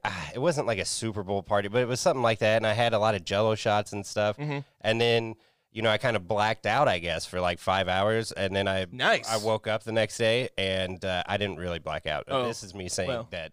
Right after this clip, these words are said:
Speaker 1: there wasn't a game that happened. This is me
Speaker 2: Oh,
Speaker 1: in denial
Speaker 2: oh,
Speaker 1: about
Speaker 2: okay.
Speaker 1: the
Speaker 2: I
Speaker 1: game.
Speaker 2: was not picking, I apologize.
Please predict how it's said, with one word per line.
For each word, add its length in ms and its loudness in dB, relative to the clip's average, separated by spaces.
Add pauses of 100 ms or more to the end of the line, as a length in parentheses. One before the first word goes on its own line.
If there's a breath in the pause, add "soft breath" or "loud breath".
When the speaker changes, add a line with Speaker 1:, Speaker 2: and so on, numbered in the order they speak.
(140)
Speaker 1:
there 140 -6
wasn't 280 -6
a 20 -8
game 220 -4
that 140 -8
happened. 360 -12
This 180 -4
is 100 -6
me 100 -4
Speaker 2:
Oh, 160 8
Speaker 1:
in 80 4
denial 200 0
Speaker 2:
oh, 120 6
Speaker 1:
about 80 2
Speaker 2:
okay. 100 -2
Speaker 1:
the 160 -6
Speaker 2:
I 120 4
Speaker 1:
game. 80 2
Speaker 2:
was 120 -4
not 160 2
picking, 220 0
I 80 6
apologize. 520 4